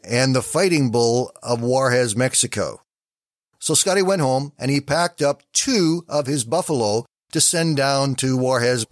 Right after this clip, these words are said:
One of those buffalo was an eight-year-old named Pierre.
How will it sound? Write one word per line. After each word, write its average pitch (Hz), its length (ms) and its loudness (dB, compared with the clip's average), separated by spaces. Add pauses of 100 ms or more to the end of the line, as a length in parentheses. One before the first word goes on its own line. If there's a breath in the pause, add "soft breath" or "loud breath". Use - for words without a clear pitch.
One 143 220 0
of 233 60 0
those 160 160 0
buffalo 151 480 0
was 147 220 0
an 131 80 0
eight-year-old 156 1000 0
named 143 760 0
Pierre. 113 720 -2